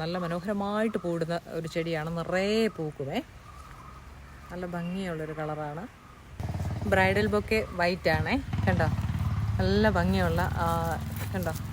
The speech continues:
ഇത് കണ്ടില്ലേ, അതിൻ്റെ പൂക്കളുടെ ഭംഗിയുണ്ടോ, നല്ല രസമായിരിക്കും ഇത് കാണാൻ. ബൊക്കെ പോലെ നിൽക്കുന്ന ഒരു പ്ലാന്റ് ആണേ. ഈ ഒരു പൂ കണ്ടോ, ഇതിൻ്റെ പേര് മഹാറ റോസ്വില്ലെ, എ, പീച്ച് ആണേ. അപ്പോൾ ഇത്, ഇതിൻ്റെ കണ്ടോ, ഇതിന് മൂന്ന് ഷെയ്ഡ് വരുന്നുണ്ട് കണ്ടോ.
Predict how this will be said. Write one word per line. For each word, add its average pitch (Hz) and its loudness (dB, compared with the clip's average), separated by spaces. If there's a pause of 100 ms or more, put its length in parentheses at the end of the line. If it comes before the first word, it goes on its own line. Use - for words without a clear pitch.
(680)
ഇത് 190 0
കണ്ടില്ലേ, 165 0
അതിൻ്റെ 175 0
പൂക്കളുടെ 185 2
ഭംഗിയുണ്ടോ, 165 0
നല്ല 160 0
രസമായിരിക്കും 156 -2
ഇത് 151 -6
കാണാൻ. 147 -6 (1000)
ബൊക്കെ 196 -2 (100)
പോലെ 165 0
നിൽക്കുന്ന 151 -6
ഒരു 147 -8
പ്ലാന്റ് 131 -6
ആണേ. 214 -2 (1500)
ഈ - 6
ഒരു 240 4
പൂ 220 2
കണ്ടോ, 160 2 (360)
ഇതിൻ്റെ 226 6
പേര് 202 6 (260)
മഹാറ 214 6 (140)
റോസ്വില്ലെ, 208 2 (320)
എ, 175 0 (120)
പീച്ച് 202 0
ആണേ. 156 0 (480)
അപ്പോൾ 254 4
ഇത്, 262 8 (240)
ഇതിൻ്റെ 240 8 (240)
കണ്ടോ, 190 2
ഇതിന് 233 10 (220)
മൂന്ന് 302 8
ഷെയ്ഡ് 226 10
വരുന്നുണ്ട് 151 4
കണ്ടോ. 165 2